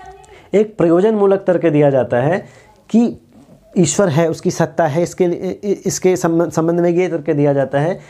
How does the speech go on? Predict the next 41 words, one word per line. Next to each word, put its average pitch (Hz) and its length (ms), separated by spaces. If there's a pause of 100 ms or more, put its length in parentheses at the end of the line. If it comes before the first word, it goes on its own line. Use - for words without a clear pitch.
(180)
कि 196 80
जगत 151 440
में 190 200 (300)
<clears throat> 143 440
जो 170 140
विद्यमान, 143 680
जो 147 160
भी 151 100
हमें 156 280 (260)
व्यवस्थाएं 151 520
दिख 151 180
रही 143 240
हैं, 147 180
जो 147 220 (160)
समायोजन 160 580
हमें 165 180
दिखाई 143 300
दे 139 120
रहा 131 240
है, 135 200 (280)
जो 165 80
अनुशासन 156 480
हमें 170 220
दिखाई 143 280
दे 127 120
रहा 120 200
है, 151 200 (300)
तो 180 100
इसी 185 420
व्यवस्था 156 480
के 170 120
व्यवस्थापक 143 640
के 170 140
रूप 147 240
में, 139 260 (200)
समायोजन 160 640
के 180 120
समायोजक 139 680
के 180 120
रूप 156 260
में 139 200